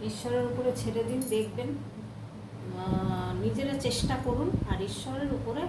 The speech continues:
ভরসা করুন যে ঈশ্বর ঠিক একটা আপনার রাস্তা দেখাবেন। দেখুন, তারপরেই হচ্ছে সেলিব্রেশনের কার্ড এসছে। তো সেলিব্রেশনের কার্ড এসছে, সেলিব্রেশন করছেন আপনি হয়তো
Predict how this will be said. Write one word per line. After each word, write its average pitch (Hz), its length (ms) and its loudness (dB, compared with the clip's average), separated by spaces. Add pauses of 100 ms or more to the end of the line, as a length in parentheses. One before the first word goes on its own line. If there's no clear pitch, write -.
(480)
ভরসা 226 360 -2
করুন 156 240 -2 (400)
যে 208 120 0
ঈশ্বর 269 300 -2 (240)
ঠিক 320 400 0
একটা - 340 -4
আপনার 220 420 -2 (420)
রাস্তা 190 440 -2 (300)
দেখাবেন। 190 400 0
দেখুন, 175 420 -2
তারপরেই 202 440 -2
হচ্ছে 196 360 -4 (680)
সেলিব্রেশনের 170 760 0
কার্ড 165 240 -2
এসছে। - 260 -4 (600)
তো 220 140 -2 (320)
সেলিব্রেশনের 190 840 4
কার্ড 185 180 -2
এসছে, 196 320 0
সেলিব্রেশন 180 680 -2
করছেন 170 360 -4
আপনি 175 260 -2
হয়তো 180 240 2